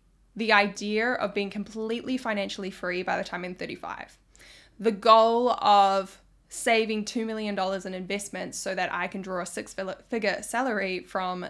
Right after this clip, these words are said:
the investment each year and not have to work. And if you wanna hear more about that, I did do a podcast episode where I, I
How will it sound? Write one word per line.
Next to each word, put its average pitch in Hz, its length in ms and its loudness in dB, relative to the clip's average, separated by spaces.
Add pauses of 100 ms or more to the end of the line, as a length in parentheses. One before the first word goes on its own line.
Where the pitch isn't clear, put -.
the 185 400 -6
investment 202 800 -4
each 208 240 -6
year 190 240 -4
and 180 160 -4
not 190 180 -2
have - 360 -12
to - 100 -10
work. - 460 -10 (1200)
And 220 160 2
if 208 100 -2
you 214 80 -2
wanna 196 120 0
hear 208 120 -4
more 180 160 -4
about - 220 -4
that, 92 140 0
I - 80 -4
did 185 220 -8
do 185 100 -6
a 185 60 -8
podcast - 460 -14
episode - 360 -8
where - 140 -6
I, - 220 -6 (180)
I - 300 -6